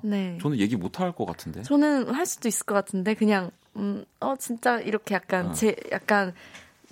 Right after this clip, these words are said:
Speaker 1: 서로 이렇게 얘가 너무 좋아하는 것 같은데
Speaker 2: 음.
Speaker 1: 말을 못 하는 것 같으면 그냥 "너 나 좋아하잖아." 이러면서 얘기할 수 있을
Speaker 2: 아니요,
Speaker 1: 것
Speaker 2: 아니요.
Speaker 1: 같은데.
Speaker 2: 진짜 이거는 제가
Speaker 1: 음,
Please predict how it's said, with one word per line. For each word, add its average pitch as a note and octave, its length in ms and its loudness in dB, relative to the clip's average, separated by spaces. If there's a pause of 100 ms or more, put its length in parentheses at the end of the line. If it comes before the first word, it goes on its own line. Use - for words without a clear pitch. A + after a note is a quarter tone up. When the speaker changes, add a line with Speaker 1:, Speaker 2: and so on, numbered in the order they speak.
(380)
Speaker 1:
서로 C#4 520 4
이렇게 G#3+ 380 2
얘가 G#3 200 6
너무 A#3 480 6
좋아하는 C4 300 4
것 A#3 80 2
같은데 A#3 480 4
Speaker 2:
음. G3+ 80 -6
Speaker 1:
말을 G3+ 240 4
못 F#3 220 0
하는 B3 180 6
것 G3+ 80 4
같으면 G3 520 2 (220)
그냥 C#4+ 140 -2
"너 D#4 80 2
나 D4 140 2
좋아하잖아." D4+ 540 4
이러면서 F3 420 -2 (420)
얘기할 A#3 240 2
수 - 100 -4
있을 F#3 120 -2
Speaker 2:
아니요, F3+ 60 -4
Speaker 1:
것 G#3 40 0
Speaker 2:
아니요. D#3+ 100 -4
Speaker 1:
같은데. F#3 240 -8
Speaker 2:
진짜 - 300 -2
이거는 A#2+ 560 4
제가 G2+ 360 0
Speaker 1:
음, F#2 80 -12